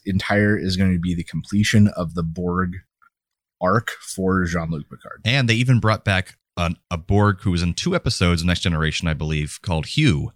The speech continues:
Speaker 2: Um, he's the one Borg that they, in, during Next Generation, made him leave the collective on his own, just by talking to him and reasoning him out of the collective, and he shut himself off from the collective. And so he actually started using the terms "me" instead of "we" or something like that. And so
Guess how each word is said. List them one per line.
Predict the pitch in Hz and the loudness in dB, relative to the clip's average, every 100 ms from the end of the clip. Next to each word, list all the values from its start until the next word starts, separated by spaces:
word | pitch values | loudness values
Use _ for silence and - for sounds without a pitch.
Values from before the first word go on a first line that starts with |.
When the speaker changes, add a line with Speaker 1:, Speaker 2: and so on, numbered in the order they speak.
| _ - _ _ - | _ -20 _ _ -2
Speaker 2:
Um, | 87 82 78 - | 0 0 -2 -2
he's | 110 104 | -2 0
the | 104 | 0
one | 95 113 123 | 2 4 4
Borg | 92 107 98 87 87 87 | 2 2 2 2 0 -2
that | 87 - | -2 0
they, | 90 87 | 2 2
in, | 87 85 | -2 -4
during | 80 90 | -2 0
Next | 95 92 | 0 -2
Generation, | 92 82 92 98 87 78 78 _ _ _ _ - - | -2 0 0 0 0 -2 -4 _ _ _ _ -14 -2
made | 92 98 92 | 0 2 0
him | 90 82 | -2 0
leave | 101 98 87 | 0 2 0
the | - | -2
collective | - 92 104 - 69 67 - | -2 0 -2 -2 -6 -8 -8
on | 87 85 | -4 -2
his | 80 | 0
own, | 95 82 73 - | 0 -2 -6 -10
just | 95 - | -8 -4
by | 90 | -4
talking | - 101 98 104 | -2 -4 -2 -2
to | 87 90 | -2 -2
him | 87 82 | 0 -2
and | 78 | 0
reasoning | 90 107 95 92 | 2 2 2 0
him | 92 | 0
out | 80 92 | 0 -2
of | 87 | -2
the | |
collective, | 92 85 90 - 98 | -4 -4 -4 -4 -4
and | 85 | -2
he | 82 | -4
shut | 76 104 | -2 0
himself | 101 - 90 85 | 0 0 -2 -4
off | 87 95 | -4 -4
from | - | -4
the | 76 | -8
collective. | 90 76 - 76 - - | -6 -6 -6 -8 -8 -10
And | 85 | -4
so | 90 80 - - _ _ _ _ | -2 -2 -4 -16 _ _ _ _
he | - 92 | 0 2
actually | 90 95 | 0 -4
started | - 85 80 | -2 -2 -2
using | 85 87 | -2 -2
the | 80 | -2
terms | 87 87 73 | -2 -2 -2
"me" | 87 101 90 | 0 2 2
instead | 73 - 80 | -2 -4 -4
of | 73 87 | -4 -2
"we" | 90 78 | 0 0
or | |
something | 76 85 | -2 -4
like | - | -2
that. | 78 - | -4 -4
And | - | -4
so | 82 76 | -2 -2